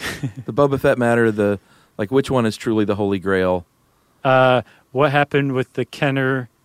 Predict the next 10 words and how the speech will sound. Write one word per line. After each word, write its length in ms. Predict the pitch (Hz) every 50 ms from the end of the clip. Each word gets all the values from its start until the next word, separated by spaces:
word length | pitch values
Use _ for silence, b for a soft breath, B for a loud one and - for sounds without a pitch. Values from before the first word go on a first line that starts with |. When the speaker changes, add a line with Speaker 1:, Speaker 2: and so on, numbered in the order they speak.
| _ _ _ _ _ _
Speaker 1:
uh, 200 | - 131 127 127 -
or 120 | - 147
not 220 | 143 143 139 139 -
Kenner, 280 | - - 139 127 127 123
the 120 | 117 120 120
Mego 560 | 120 123 135 143 147 127 143 135 127 123 113
Star 340 | - - - 131 127 127 127
Wars 300 | 127 127 127 131 123 -
deal? 380 | - 143 135 139 151 156 147 - _ _
Speaker 2:
Right. 400 | - 107 110 107 90 - - -